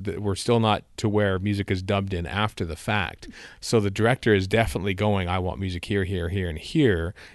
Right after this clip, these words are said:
and saying, "Can you provide it?" And there's a bunch of tracks. It came out on, Mark Ayers remastered it,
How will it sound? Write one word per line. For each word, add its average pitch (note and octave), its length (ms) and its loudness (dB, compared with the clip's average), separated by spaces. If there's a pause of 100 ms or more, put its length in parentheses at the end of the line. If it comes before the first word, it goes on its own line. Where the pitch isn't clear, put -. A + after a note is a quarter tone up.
and F#2+ 320 -2
saying, F2+ 340 -2
"Can F#2+ 220 -4
you F2+ 80 -6
provide F#2 480 2
it?" D#2+ 120 -6
And G2 160 -2
there's F#2+ 140 -2
a G#2 60 0
bunch A2+ 400 0
of - 60 -12
tracks. F#2 440 0
It A2 40 -6
came C#3 240 2
out A#2+ 120 4
on, F#2+ 380 0 (800)
Mark A#2+ 240 4
Ayers G#2+ 340 4
remastered F#2+ 640 -2
it, F2+ 180 -2